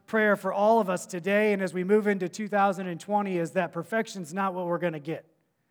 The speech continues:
But progress we can certainly aim for, and hopefully we can move towards that, because everyone has a next step.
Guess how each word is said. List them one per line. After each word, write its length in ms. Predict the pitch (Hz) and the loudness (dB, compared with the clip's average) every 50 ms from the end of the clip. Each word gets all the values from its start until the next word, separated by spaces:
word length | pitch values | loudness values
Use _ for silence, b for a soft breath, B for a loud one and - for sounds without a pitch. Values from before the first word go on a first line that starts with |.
| _ _ _ _ _ _ _ _ _ | _ _ _ _ _ _ _ _ _
But 160 | - 165 - - | -10 -10 -8 -2
progress 540 | - 202 214 233 202 190 180 156 143 - | 0 2 2 2 2 2 0 -2 -2 -2
we 100 | 185 175 | -4 -4
can 140 | 165 165 151 | -2 -4 -6
certainly 480 | 143 - - 208 196 185 185 180 - 165 | -6 -4 -4 -4 -4 -4 -6 -8 -6 -4
aim 180 | 180 180 175 | -4 -4 -6
for, 300 | 160 - - 156 147 151 | -6 -8 -8 -6 -6 -6
and 100 | 143 135 | -6 -2
hopefully 320 | 147 185 202 156 170 170 160 | -2 -2 -2 -2 -4 -4 -4
we 100 | 160 165 | -4 -4
can 160 | 160 165 151 | -6 -8 -6
move 280 | 160 170 175 165 165 - | -2 -2 -2 -2 -2 -6
towards 380 | - 165 175 170 170 147 - | -4 -2 0 0 0 -2 -6
that, 360 | - - 143 135 135 131 - b b b b | -8 -8 -6 -6 -6 -8 -12 b b b b
because 280 | - 170 180 175 - - | -8 -4 -4 -4 -4 -2
everyone 720 | - 214 226 240 233 233 196 170 165 156 156 160 156 151 | 2 2 2 2 2 0 -2 0 0 -2 -2 -4 -6 -10
has 320 | - - 180 175 170 170 - | -8 -6 -4 -4 -4 -6 -8
a 140 | - 165 160 | -10 -10 -10
next 240 | 165 156 147 - | -8 -10 -10 -12
step. 400 | - - - 185 135 104 - _ | -10 -4 -2 -2 -2 -4 -6 _